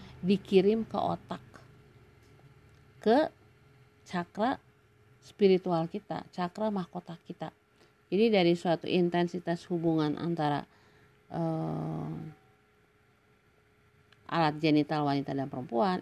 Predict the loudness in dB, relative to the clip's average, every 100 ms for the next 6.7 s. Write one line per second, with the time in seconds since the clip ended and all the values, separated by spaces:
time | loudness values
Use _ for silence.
0 | -6 -6 -4 -4 -2 -2 -2 -6 -6 -10
1 | -6 -4 0 0 -2 -4 -6 -2 0 0
2 | -2 -4 -2 0 0 -2 -4 -4 -4 -10
3 | _ _ _ -20 -20 -12 -12 -10 -14 _
4 | -20 -20 _ -20 -20 -12 -10 -10 -10 -8
5 | -4 -2 -4 -6 -10 -6 -4 -4 -4 -8
6 | -8 -10 -10 -12 -12 -10 -12